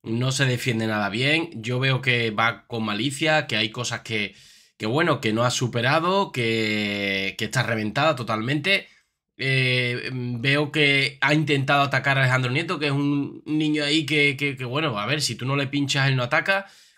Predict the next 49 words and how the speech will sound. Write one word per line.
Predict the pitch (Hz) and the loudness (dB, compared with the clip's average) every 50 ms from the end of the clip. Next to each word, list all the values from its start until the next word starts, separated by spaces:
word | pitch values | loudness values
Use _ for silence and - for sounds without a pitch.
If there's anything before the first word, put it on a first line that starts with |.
| _ - | _ -8
Un | 117 127 123 123 | -6 -6 -6 -4
niño | - 127 127 131 139 139 139 139 135 131 | -6 -4 -2 0 0 2 2 0 0 0
que | 135 | 0
me | 127 135 131 | 0 0 0
parece | - 131 131 139 131 139 135 | 0 0 0 0 0 0 0
que, | - 139 131 131 131 131 127 123 | 0 2 2 4 4 4 2 2
que | - 135 131 | 0 0 0
es | 127 | 2
bueno, | 123 143 156 160 175 196 208 | 2 2 0 0 0 -2 -2
siempre | - - 117 104 90 107 | -2 -2 -4 -4 -4 -6
y | 98 | -4
cuando, | 107 107 107 117 127 147 151 - - | -2 -2 -2 -2 -2 -4 -6 -6 -8
mm, | 113 110 101 101 - - | -8 -8 -8 -8 -10 -12
insisto, | 107 107 - 135 143 135 113 95 90 | -12 -8 -8 -6 -6 -6 -8 -10 -10
no | 95 92 - 107 113 | -12 -10 -6 -4 -2
lo | 120 | 0
ataques, | 117 113 - 120 117 - 110 101 | 0 2 0 0 0 -2 -6 -6
¿no? | 104 117 143 156 - - - - - _ _ _ _ _ _ | -4 -2 -2 -4 -4 -8 -20 -20 -20 _ _ _ _ _ _
Y | - 123 123 | -4 -2 -2
en | 120 123 | 0 0
un | 131 135 | -2 0
principio | 139 160 151 139 143 160 156 170 196 190 | 0 2 2 2 2 2 2 2 2 0
incluso | 165 - 151 135 131 123 | 2 0 0 0 0 0
no | 120 127 | 0 0
se | - 160 | 0 0
habían | 147 160 170 160 160 135 | 0 0 0 0 -2 -4
tomado | - 143 135 147 160 180 170 | -4 -2 -2 -2 0 0 0
ni | 147 131 123 | 0 0 0
muy | 123 139 160 170 160 | 2 2 4 4 4
mal | 156 156 165 185 202 196 | 6 4 4 2 2 2
los | 160 131 123 | 0 2 2
ataques | 120 120 - 135 135 156 180 165 | 2 0 0 0 0 0 0 0
a | 139 135 131 | 0 0 2
Tania, | 139 180 180 170 160 147 | 2 0 0 0 0 -2
a | 135 | -2
su | 131 127 | -2 -4
chica. | 113 - 185 180 - 185 190 196 - - _ _ _ _ _ _ - | -4 -4 -4 -2 -2 -2 -2 -2 -4 -12 _ _ _ _ _ _ -6
A | - 113 | -2 0
ver, | 110 117 135 139 135 - | 0 2 0 0 -2 -4
a | 117 117 - | -6 -4 -4
todo | 113 113 120 | -4 -4 -2
el | 123 | -2
mundo, | 120 123 131 135 143 165 165 | -2 0 0 2 2 0 0
cuando | 147 135 117 110 104 | 0 -2 -2 -2 -4
nos | 98 - | -4 -6
tocan | - 117 117 127 127 | -6 -6 -4 -4 -4
a | 131 | -4
nuestras | 127 127 113 - 127 120 | -4 -4 -4 -4 -4 -4
familiares | - - 120 120 110 117 120 127 139 180 190 185 | -4 -4 -4 -4 -2 -2 0 0 2 0 0 -2